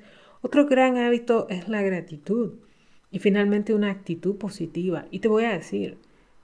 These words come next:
todos estos hábitos que acabo de mencionar son hábitos mentales que tú creas en tu mente, no son cosas que haces, sino que son formas en que tú actúas. También puedes automatizar tus actitudes y tus acciones.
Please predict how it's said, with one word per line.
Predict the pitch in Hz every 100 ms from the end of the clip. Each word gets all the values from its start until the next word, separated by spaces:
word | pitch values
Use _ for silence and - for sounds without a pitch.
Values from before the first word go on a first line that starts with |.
| -
todos | 226 254
estos | 233 - 180
hábitos | 208 202 190
que | - 170 170
acabo | - 180 196
de | 185
mencionar | 165 160 156 165
son | 175 175 165
hábitos | 180 180 185 185 -
mentales | 175 165 156 160 165 165 - - - _ _ _ -
que | 185
tú | 185 185
creas | - 202 208 214 165
en | 170 160
tu | 160
mente, | 160 165 156 160
no | 175
son | 190 202 185
cosas | - 190 202 185 -
que | 151
haces, | 151 160 160 143
sino | - 160 160
que | 190
son | - 175 180 -
formas | - 185 190 190 165
en | 165
que | 156 151
tú | - 170
actúas. | 160 - - 165 147 147 -
También | 185 185 202 214
puedes | 208 202
automatizar | 185 165 165 156 156 156 190 196 - - - - - -
tus | 254 285 262
actitudes | 262 - - 262 294 247
y | 185
tus | 170
acciones. | 156 156 - 156 143 143 -